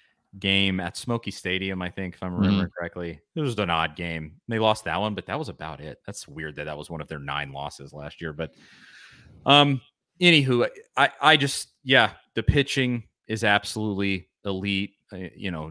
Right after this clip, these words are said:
Speaker 1: Drew Beam didn't give up a run until Sunday. <laughs> That was the first time he, he gave up two runs.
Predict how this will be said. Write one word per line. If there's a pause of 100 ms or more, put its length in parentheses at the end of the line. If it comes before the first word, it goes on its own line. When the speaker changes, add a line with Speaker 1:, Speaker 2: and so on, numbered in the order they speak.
(120)
Speaker 1:
Drew
Beam
didn't
give
up
a
run
until (240)
Sunday.
<laughs>
That
was
the
first
time
he,
he
gave
up
two
runs.